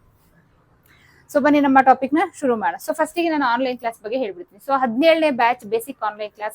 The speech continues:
ಹದಿನೇಳನೇ ಬ್ಯಾಚ್ ಜೂನ್ ಆರನೇ ತಾರೀಕಿಂದ ಶುರುವಾಗ್ತಾ ಇದೆ. ಸುಮಾರಷ್ಟು ಜನ ಕೇಳ್ತಾ ಇದ್ದೀರಾ, ಫೋನ್ ಮಾಡಿ ಕೇಳ್ತಾ ಇದ್ದೀರಾ, ಕಾಮೆಂಟ್ ಅಲ್ಲಿ ಕೇಳ್ತಾ ಇದ್ದೀರಾ. So, ಹಾಗಾಗಿ ಅಫಿಷಿಯಲ್ ಆಗಿ ನಾನು ಇವತ್ತೇ ಅನೌನ್ಸ್ ಮಾಡ್ತಾ ಇದ್ದೀನಿ.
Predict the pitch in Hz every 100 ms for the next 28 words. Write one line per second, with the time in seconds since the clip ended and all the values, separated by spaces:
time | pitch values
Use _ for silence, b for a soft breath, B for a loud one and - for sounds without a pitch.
0 | 196 180 214 233 214 202 220 _ 185 -
1 | 269 302 - 208 233 247 247 196 190 190
2 | 233 180 185 _ 165 247 311 _ _ _
3 | _ - 320 320 294 269 269 262 247 254
4 | 240 220 247 262 269 277 247 233 233 220
5 | 220 190 208 208 208 226 226 240 247 240
6 | 214 208 180 190 226 233 220 226 240 233
7 | 254 208 254 - 254 233 220 262 208 190
8 | 208 214 190 226 196 185 185 190 254